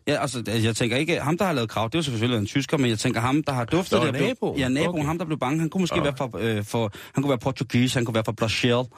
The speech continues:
Speaker 2: kunne han
Speaker 1: Øh,
Speaker 2: godt.
Speaker 1: ikke? Og så tænker han, "Hvad er det dog? Altså, det her,
Speaker 2: Ja.
Speaker 1: det er der ikke nogen, altså, det er ikke noget, det er der ikke nogen mennesker, der har godt af, det her."
Speaker 2: Ja.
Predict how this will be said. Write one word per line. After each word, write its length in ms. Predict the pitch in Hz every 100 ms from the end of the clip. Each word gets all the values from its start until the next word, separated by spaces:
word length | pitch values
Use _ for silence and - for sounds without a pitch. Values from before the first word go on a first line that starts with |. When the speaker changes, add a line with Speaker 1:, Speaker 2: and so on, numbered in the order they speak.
| - - - _
Speaker 2:
kunne 100 | 110
han 180 | 107 95
Speaker 1:
Øh, 40 | 85
Speaker 2:
godt. 420 | 85 98 113 -
Speaker 1:
ikke? 220 | 135 135
Og 80 | -
så 100 | 131
tænker 240 | 123 123 123
han, 80 | 110
"Hvad 160 | 123 - -
er 180 | 117 113 - _
det 200 | 107 107 - -
dog? 240 | 101 107 117 -
Altså, 200 | 117 110
det 180 | 98 143
her, 80 | 131
Speaker 2:
Ja. 60 | 104
Speaker 1:
det 60 |
er 40 | 127
der 60 |
ikke 160 | 110 123
nogen, 160 | 120 -
altså, 200 | 110 104 -
det 80 | 147
er 40 |
ikke 140 | 127
noget, 200 | 127 123 147
det 40 |
er 20 |
der 80 | 131
ikke 80 | 139
nogen 100 | 127
mennesker, 240 | 117 -
der 60 | 113
har 80 | 107
godt 180 | 104
af, 80 | 110
det 80 | 101
her." 120 | 113
Speaker 2:
Ja. 60 | 107